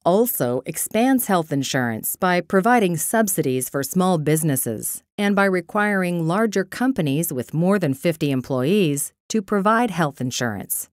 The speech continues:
It also closes the so-called Medicare donut hole, resulting in reduced prescription prices for seniors. In order to bring everyone into the health insurance pool, the A C A has an individual mandate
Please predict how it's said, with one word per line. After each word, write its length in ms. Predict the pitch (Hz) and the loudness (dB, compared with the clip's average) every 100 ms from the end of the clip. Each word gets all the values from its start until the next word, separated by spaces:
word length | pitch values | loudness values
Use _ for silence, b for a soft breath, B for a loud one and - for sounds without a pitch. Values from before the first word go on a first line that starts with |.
| _ _ _ _ - | _ _ _ _ 0
It 100 | 202 | 4
also 440 | 285 320 160 151 | 4 2 0 0
closes 720 | 156 - 226 262 208 156 151 | -2 0 4 4 2 0 -2
the 120 | 147 | -4
so-called 720 | 131 175 165 160 160 147 147 - | -2 0 0 0 0 0 -2 -2
Medicare 680 | 170 202 226 208 208 202 202 156 | 2 4 2 0 0 0 0 0
donut 460 | 165 180 175 120 | 0 2 2 -2
hole, 500 | - - 127 117 - - _ _ - | -6 -4 -2 -2 -6 -12 _ _ -4
resulting 540 | 139 151 151 160 147 | 0 2 2 0 0
in 180 | 135 135 | 0 0
reduced 580 | 135 139 185 202 - - | 0 0 2 2 0 -4
prescription 600 | 202 - 254 269 147 127 | -4 0 0 0 -4 -2
prices 540 | - 113 - 160 185 | -2 -2 -2 -4 -6
for 120 | - | -4
seniors. 640 | 202 - 247 185 107 - - _ _ _ _ _ _ | -4 2 4 4 0 -8 -12 _ _ _ _ _ _
In 140 | - 220 | 2 4
order 220 | 226 202 | 6 4
to 100 | 170 | 2
bring 400 | 165 190 190 - 175 | 2 4 2 0 2
everyone 680 | 185 170 156 131 123 117 | 2 2 0 0 -2 -4
into 240 | - 139 127 | -4 -6 -4
the 100 | 120 | -2
health 280 | 165 165 | 0 0
insurance 540 | 147 139 - 135 120 - | -2 -4 -2 -2 -4 -8
pool, 480 | - 233 151 117 - _ _ | 0 2 2 0 -10 _ _
the 140 | 196 170 | -6 0
A 180 | 214 277 | 2 2
C 280 | - 240 190 | 2 2 4
A 220 | 180 180 | 4 2
has 340 | 147 170 170 | 2 2 2
an 200 | - 143 - | 0 -4 0
individual 720 | 190 240 240 180 160 156 143 | 4 4 4 0 2 0 2
mandate 600 | 131 143 147 135 113 | 2 2 0 -2 -4